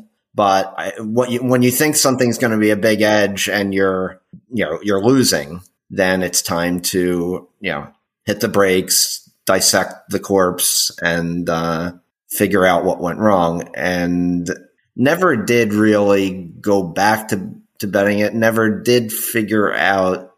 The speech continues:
exactly why it didn't work, but was pretty convinced that it was not a significant enough correlation to overcome the juice that you're paying on both legs of the parlay. I mean, th-, these books, these books are all getting rich booking parlays, so you do have to,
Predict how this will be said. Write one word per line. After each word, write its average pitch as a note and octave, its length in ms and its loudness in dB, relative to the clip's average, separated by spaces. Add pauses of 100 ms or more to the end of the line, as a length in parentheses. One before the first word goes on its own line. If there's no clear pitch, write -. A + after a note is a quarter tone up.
(240)
exactly G2 680 0
why F2 280 2
it F2+ 140 0
didn't F#2+ 300 -4
work, F2 360 0 (520)
but G2 140 2
was G2 140 0
pretty G#2+ 300 2
convinced F#2 580 0
that F2+ 140 2
it F2+ 140 -2
was F2+ 240 -4
not F#2 480 0 (300)
a G2 40 -6
significant G#2 640 0
enough F#2+ 280 0
correlation F2+ 720 0
to E2+ 120 -2
overcome F2+ 920 -4 (320)
the G#2 100 2
juice F#2+ 360 0
that F#2+ 100 -2
you're G2 120 0
paying G#2 440 2
on F2+ 140 0
both F2 220 0
legs E2+ 300 -2
of E2+ 80 -4
the F2 80 -8
parlay. F#2+ 440 -2 (380)
I F2+ 80 -6
mean, F2 180 -4
th-, F#2+ 120 -6
these G#2+ 160 -2
books, A2 280 0 (260)
these A#2 180 0
books B2+ 240 0
are B2 140 4
all A2 100 2
getting G#2+ 280 0
rich G#2+ 360 0
booking F#2+ 320 -2
parlays, F#2 600 0
so F#2 400 -2
you F#2+ 200 -4
do A2+ 240 0
have G2 300 -2
to, G2 240 -6